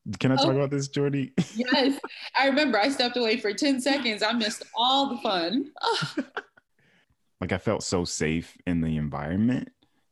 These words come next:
Speaker 1: that I was like, "Why not?" And I think, Jordy, you might have been there too. <laughs>
Speaker 2: I was. I
Speaker 1: So, like
Speaker 2: literally stepped away for ten seconds. I was like,
Speaker 1: <laughs>
Speaker 2: "Yeah,
Speaker 1: Yeah.
Speaker 2: finally." And then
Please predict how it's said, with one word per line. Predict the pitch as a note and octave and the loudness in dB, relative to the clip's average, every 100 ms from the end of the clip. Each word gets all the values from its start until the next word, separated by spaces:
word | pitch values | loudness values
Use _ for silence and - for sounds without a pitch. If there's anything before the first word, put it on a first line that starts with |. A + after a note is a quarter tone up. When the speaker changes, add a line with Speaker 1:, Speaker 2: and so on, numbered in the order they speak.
| _ _ - | _ _ -4
Speaker 1:
that | D#2+ D2 | -2 0
I | D2 | 0
was | D2+ D2+ | -2 -4
like, | D2 C#2+ - - _ _ _ _ _ | -6 -8 -10 -18 _ _ _ _ _
"Why | F#2 A#2+ C3 | -6 -2 0
not?" | D#2 B1+ - _ _ | 0 -2 -8 _ _
And | G#2 A#2+ | 0 0
I | |
think, | C#3 F3 D3 | 2 2 2
Jordy, | G#2 G2 G2+ G2+ G2 E2+ - - | 2 0 2 0 -2 -6 -12 -8
you | F#2 G2 | -6 -4
might | G2 G2 | -4 -4
have | F#2+ | -4
been | G2 G2 G2+ - - | -4 -2 -4 -8 -6
there | F2 G2 G2 | -2 0 -2
too. | - G#2+ A2 B2 | -4 -4 -2 -2
<laughs> | - | 0
Speaker 2:
I | C3+ D#5+ | 0 2
was. | B3 C#4+ G#3+ | 2 2 2
I | G#3 | 0
Speaker 1:
So, | |
like | G3+ | 0
Speaker 2:
literally | G#3 A3 B3 B3 | 0 0 0 -2
stepped | A3 A3 | -2 -4
away | A3 A3+ | -2 -4
for | B3 | -4
ten | - A#3 G#3 | -8 -10 -8
seconds. | - B3 A3+ G3 | -4 -2 -2 -2
I | A3+ | -4
was | - | -4
like, | D#3 - | -6 -8
Speaker 1:
<laughs> | _ B3 | _ -4
Speaker 2:
"Yeah, | C#4 D#4 D#4 D4+ C#4 G#3 G#3 - | 0 0 0 2 2 4 2 0
Speaker 1:
Yeah. | D#3+ - A#3 C#4 C4+ C4 - - - - - - - | -2 0 -2 0 -4 -6 -12 -16 -16 -20 -20 -14 -4
Speaker 2:
finally." | D4 C4+ A3+ F#3 D#3 C#3+ - | -2 -2 -2 -2 -2 -4 -4
And | E3+ E3+ | -2 0
then | F3 E3+ F3 F3 | 0 0 0 -4